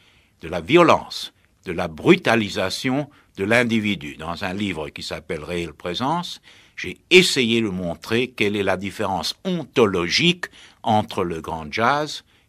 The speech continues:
et le heavy metal et le rap.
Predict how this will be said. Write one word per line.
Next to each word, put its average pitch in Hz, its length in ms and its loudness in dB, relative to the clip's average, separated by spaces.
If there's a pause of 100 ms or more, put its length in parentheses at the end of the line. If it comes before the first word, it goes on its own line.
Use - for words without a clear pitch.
(120)
et 117 340 0 (400)
le 82 100 -8
heavy 95 320 -2
metal 101 440 -4 (320)
et 92 140 -6
le 87 160 -4
rap. 78 260 -6